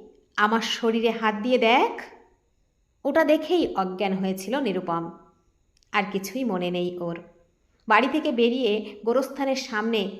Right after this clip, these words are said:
ধুলোর মধ্যেই বা পড়ে থাকলো কী করে, কিছুই মনে পড়ছে না ওর। এখন মনে পড়ছে এই মহিলার ছবি সুমনদার বাড়িতে দেখেছিল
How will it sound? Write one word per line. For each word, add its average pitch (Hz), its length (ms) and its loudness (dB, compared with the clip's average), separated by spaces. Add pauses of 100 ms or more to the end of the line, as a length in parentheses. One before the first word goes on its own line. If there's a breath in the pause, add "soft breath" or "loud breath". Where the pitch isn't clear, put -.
(160)
ধুলোর 226 320 0
মধ্যেই 262 420 -2
বা 254 120 0
পড়ে 208 300 -4
থাকলো 254 380 -4
কী 254 180 -8
করে, 226 640 -2 (440)
কিছুই 208 360 -4
মনে 170 220 -4
পড়ছে 185 380 -8
না 180 220 -4
ওর। 180 280 -8 (840)
এখন 247 340 4
মনে 330 200 0
পড়ছে 320 680 -4 (260)
এই 226 180 2
মহিলার 220 500 0
ছবি 233 500 -2 (160)
সুমনদার 196 520 -2
বাড়িতে 175 320 -4
দেখেছিল 175 520 -6